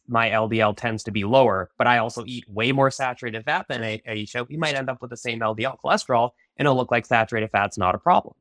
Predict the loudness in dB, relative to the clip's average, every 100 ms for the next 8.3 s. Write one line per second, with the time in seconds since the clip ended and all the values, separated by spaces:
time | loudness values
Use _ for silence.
0 | _ _ _ _ _ 0 4 6 4 2
1 | -4 -10 _ -2 0 2 2 2 0 -4
2 | -8 -8 -6 2 2 2 0 2 2 2
3 | -2 0 2 2 0 _ -2 -2 2 2
4 | 2 2 2 2 2 0 0 2 2 2
5 | -2 -8 -10 -6 -2 -4 -2 0 2 0
6 | -2 2 2 0 _ _ _ _ _ _
7 | -4 0 0 -2 -10 -8 -8 -6 -4 -2
8 | 2 2